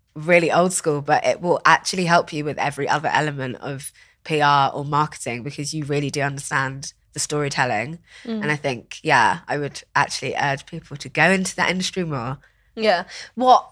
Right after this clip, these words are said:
Speaker 2: what would you say was your kind of favourite part of, of working in it? Was it the fast-pacedness, or was it just, like, kind of learning as you go?
Speaker 1: Yeah, I think it's, like, being chucked in the deep end a little bit because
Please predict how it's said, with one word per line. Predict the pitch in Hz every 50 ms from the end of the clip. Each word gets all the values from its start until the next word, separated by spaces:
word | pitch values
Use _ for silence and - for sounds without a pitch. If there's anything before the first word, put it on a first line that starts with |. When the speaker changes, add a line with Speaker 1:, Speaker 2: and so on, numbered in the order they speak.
| _ _
Speaker 2:
what | - 220 233 240 220
would | 233 240 214
you | 233 226
say | - - 226 202 214 208 196 - -
was | 214 202 214 208
your | - 208 202 202 190 190
kind | - 220 202
of | 196 -
favourite | - 214 202 202 190 202 - -
part | - - 214 190 190 185 143 -
of, | 190 190 196 202 208 - -
of | 196 -
working | 208 190 190 190 190 - 208
in | 196 202
it? | 214 - -
Was | 208 233 233 233 247
it | 277
the | - 311
fast-pacedness, | - - 302 302 - - 349 339 330 - - 311 392 440 - - - -
or | - 214 214 208 208 208 208 - - - - - - -
was | 226 220 220
it | 254 233 - -
just, | - 220 - -
like, | 220 196 185 - -
kind | - 226 214
of | 208
learning | 214 208 208 202 208 202 214 208 202 208 190 - -
as | 208 196 -
you | 202
go? | - 190 180 175 226 285 302 - _ _ _ _ _ _
Speaker 1:
Yeah, | - 202 196 190 196 190 175 170 - -
I | 185
think | 190 185 226 220 233 220 - -
it's, | 254 254 - - -
like, | 214 202 185 170 165 - - - _ _ _ _ _ _ _ _ _ _
being | 208 208 202 202 196
chucked | - - 196 - - -
in | 190 180 175
the | 170
deep | 170 170 170 165 170 -
end | 160 151 156 156 185 214 247 - - -
a | 170 175
little | 175 175 110 160
bit | 170 156 151 196 196 -
because | 196 190 - - 185 175 170 175 165 165 -